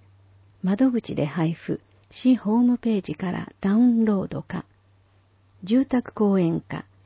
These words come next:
二三五九六零六。圏央道第二東名。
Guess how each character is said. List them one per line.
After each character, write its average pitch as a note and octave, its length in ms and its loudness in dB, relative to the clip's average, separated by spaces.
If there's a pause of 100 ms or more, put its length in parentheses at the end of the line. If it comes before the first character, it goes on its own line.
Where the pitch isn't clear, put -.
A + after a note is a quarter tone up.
(340)
二 A3 220 6
三 E3+ 400 -2
五 D#3+ 180 -6 (300)
九 B3+ 260 2
六 B3+ 300 -2
零 F3+ 260 0
六。 - 360 -10 (1800)
圏 C4 400 4
央 F#3 120 0
道 C3+ 400 -6 (120)
第 G#3+ 220 2
二 B3+ 220 4
東 G3 260 0
名。 D2 300 -8